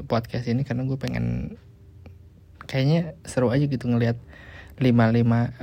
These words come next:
dari lima nama dream match ini menurut gua bisa ke A E W gitu. Dan ini gua note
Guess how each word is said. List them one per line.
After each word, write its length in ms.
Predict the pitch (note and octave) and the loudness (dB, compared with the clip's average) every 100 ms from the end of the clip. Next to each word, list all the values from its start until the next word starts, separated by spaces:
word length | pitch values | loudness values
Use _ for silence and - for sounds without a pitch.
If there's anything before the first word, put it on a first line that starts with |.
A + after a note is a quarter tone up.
| B2 - | -12 -4
dari 240 | C3 A#2+ | 0 2
lima 320 | A#2 A#2+ A#2 A2+ | 2 4 4 4
nama 320 | A2+ A#2 A2+ | 4 4 4
dream 320 | A#2 A#2+ A#2 | 2 2 2
match 240 | A2+ - | 0 -2
ini 80 | C3 | -2
menurut 240 | B2+ A#2+ A#2+ | 0 0 0
gua 160 | C3 | 0
bisa 320 | B2 A#2 B2 | 0 0 -4
ke 160 | A#2 A#2 | -6 -6
A 60 | A#2 | -2
E 80 | A#2+ | 0
W 480 | A2+ A#2 B2 C#3 | 0 0 2 2
gitu. 240 | A#2 - - - - - - - - | 0 -4 -10 -18 -20 -18 -18 -18 -8
Dan 480 | C3 B2 C3+ C#3 C#3 - - - - - - - - - - - - - - - - - - | 0 0 2 0 -2 -12 -20 -20 -20 -20 -20 -20 -20 -20 -20 -20 -20 -20 -20 -20 -20 -20 2
ini 480 | C#3+ C3 D3+ F3 | 4 6 6 6
gua 320 | D3 C#3 C3+ C3+ | 4 4 4 2
note 320 | B2+ C#3 | 2 0